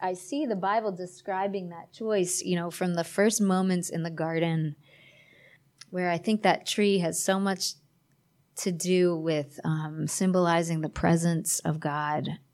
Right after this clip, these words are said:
all the way to Jesus, who Paul describes as the wisdom of God,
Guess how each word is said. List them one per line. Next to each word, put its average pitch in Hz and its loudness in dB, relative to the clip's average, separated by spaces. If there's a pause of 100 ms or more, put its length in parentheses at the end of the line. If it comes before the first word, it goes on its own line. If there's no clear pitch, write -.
(160)
all 196 4
the 214 4
way 160 2 (760)
to 175 -6
Jesus, 180 -4
who 160 -8 (580)
Paul 180 -4
describes 170 -8
as 156 -12
the 151 -6
wisdom 170 -4
of 165 -4
God, 165 0